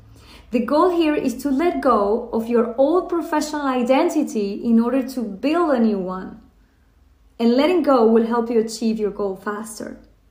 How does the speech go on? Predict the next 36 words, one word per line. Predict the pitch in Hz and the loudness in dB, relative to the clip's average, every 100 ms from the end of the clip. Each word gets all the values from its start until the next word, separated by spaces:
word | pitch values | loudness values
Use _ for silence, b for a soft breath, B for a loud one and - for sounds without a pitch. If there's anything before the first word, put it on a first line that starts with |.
| _ B B B B | _ B B B B
Now, | 254 | 0
what | 247 339 | 2 2
do | 392 | 2
you | 381 349 | 0 0
think | 320 294 | -2 -2
you | 269 | -2
have | 269 262 - | -2 -4 -4
to | 262 | -6
let | 240 226 | -4 -4
go | - 240 226 196 | -2 2 2 2
of? | 226 - - - _ _ _ - | -6 -16 -20 -20 _ _ _ -12
L-, | 247 240 - | -10 -10 -6
leave | 262 320 | -2 0
me | 359 339 | 0 0
your | 311 | 0
comments | 302 285 262 - | -2 -2 -2 0
here. | 254 247 | 0 2
I | |
would | 240 | 0
like | 233 226 - | -2 -4 -4
to, | 240 226 226 | 0 0 0
to | - | -2
know | 233 233 | -2 0
what | 226 220 | -2 -2
that | 226 226 | -4 -2
thing | 220 | -4
is | 220 | -4
for | 220 | -6
you. | 214 233 285 - B B B B B | -2 0 0 -4 B B B B B
That | 226 | 2
will | 226 | 2
help | 233 233 | 2 0
you | 233 | 0
release | 214 214 226 226 | 0 -2 -4 -4
that | 226 233 | -4 -4
way. | 262 - | -4 -8